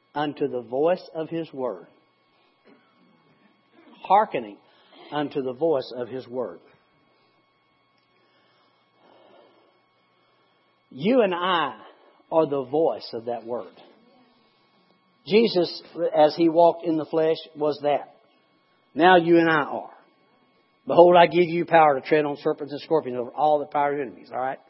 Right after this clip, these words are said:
"Whatsoever you say, whatsoever you say to the mountain," you and I are the voice of His word. But the Bible plainly says that the angels excel in strength.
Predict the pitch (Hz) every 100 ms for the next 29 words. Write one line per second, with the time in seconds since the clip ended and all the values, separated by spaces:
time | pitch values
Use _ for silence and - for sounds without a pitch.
0 | _ _ _ _ _ _ _ - 170 -
1 | 170 165 151 160 151 165 151 107 - 139
2 | 139 165 156 147 139 170 175 160 165 143
3 | 123 127 _ _ _ _ _ _ 143 214
4 | 196 190 175 - - - _ _ - 156
5 | 143 147 127 160 151 - 127 139 127 127
6 | 123 - - _ _ _ _ _ _ _
7 | _ _ _ _ 160 160 151 196 285 254
8 | 208 196 190 185 160 143 185 180 104 107
9 | - _ _ _ 160 160 151 143 - 185
10 | 269 302 156 143 123 - 143 - - -
11 | 202 233 233 214 - 175 170 - - 151
12 | 98 -